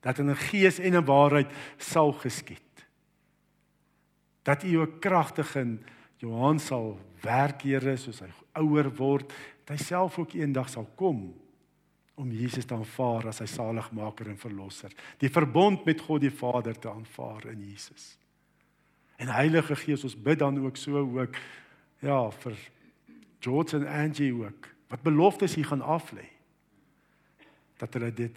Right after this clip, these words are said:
deur u krag sal nakom. En ons vra dit in Jesus se kosbare naam.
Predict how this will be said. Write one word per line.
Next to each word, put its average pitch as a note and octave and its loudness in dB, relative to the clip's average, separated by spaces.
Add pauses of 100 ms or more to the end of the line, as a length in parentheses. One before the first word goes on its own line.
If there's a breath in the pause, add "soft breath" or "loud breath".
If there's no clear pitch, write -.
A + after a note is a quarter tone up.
deur F#2+ -10
u - -2 (120)
krag B2 -4 (320)
sal A2+ -6
nakom. F#2 -10 (1300)
En F#2+ -20
ons - -16
vra C3 2
dit A#2+ -8 (200)
in G#2 -10
Jesus A2+ -8
se A2+ -10
kosbare G2 -14
naam. - -20